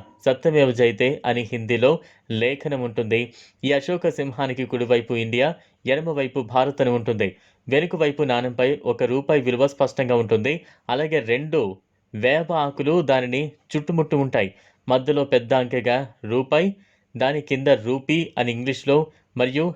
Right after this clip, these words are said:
రూపాయ అని హిందీలో ఉంటుంది. ఇక ఈ నాణం కింద భాగంలో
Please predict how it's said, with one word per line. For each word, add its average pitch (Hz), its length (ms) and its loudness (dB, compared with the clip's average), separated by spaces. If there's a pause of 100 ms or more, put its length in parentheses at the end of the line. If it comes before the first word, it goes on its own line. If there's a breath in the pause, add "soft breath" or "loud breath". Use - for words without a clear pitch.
(160)
రూపాయ 127 360 4 (240)
అని 123 180 0 (140)
హిందీలో 131 340 2
ఉంటుంది. 107 340 0 (500 soft breath)
ఇక 143 160 2 (120)
ఈ 147 80 -2
నాణం 151 300 0
కింద 156 260 -2
భాగంలో 131 400 2